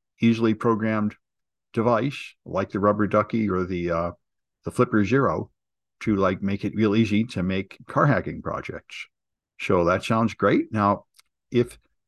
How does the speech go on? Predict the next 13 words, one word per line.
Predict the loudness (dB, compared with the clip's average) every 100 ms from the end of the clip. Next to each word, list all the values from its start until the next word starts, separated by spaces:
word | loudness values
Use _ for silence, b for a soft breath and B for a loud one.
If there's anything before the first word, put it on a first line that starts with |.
| _ _ _ _ _ _ _ _ -4
we're | 0
getting | 0 2
close | 0 0
to | 0
where | -2
I | -2
should | -2 0
throw | 0
car | 2 0
hacking | 0 0 0
in | 0
my | 0 -2
classes, | -2 -2 -2 -4 -6